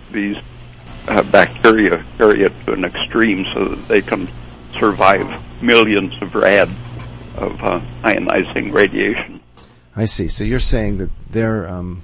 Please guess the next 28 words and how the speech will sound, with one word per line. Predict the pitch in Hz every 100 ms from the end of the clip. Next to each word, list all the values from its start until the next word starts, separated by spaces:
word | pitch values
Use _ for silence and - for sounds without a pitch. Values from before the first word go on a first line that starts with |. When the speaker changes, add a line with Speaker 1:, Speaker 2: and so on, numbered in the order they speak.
| - - - - - -
Speaker 2:
metabolism | 110 - 113 113 104 92 95 87 98 - -
is | 104
high | 113 123
enough? | 127 123 139 - -
Does | 117
this | 127 127
have | 123 110
to |
do | 104
with | 117 -
the |
thyroid | 104 120 127 131 131
function | 131 131 135 117
as | 98
well? | 117 135 151 -
Is, | 104 -
in, | 107 104
in | - 104 101
Speaker 1:
Well, | 147 143 165
it | 156 123
resembles, | 123 113 131 160 139 104 110
it's | - -
parallel | 135 139 120 107 98
to | -
the | 117 101
thyroid | - 110 104 92 -
function. | 92 - - 104 104 -
Uh, | 110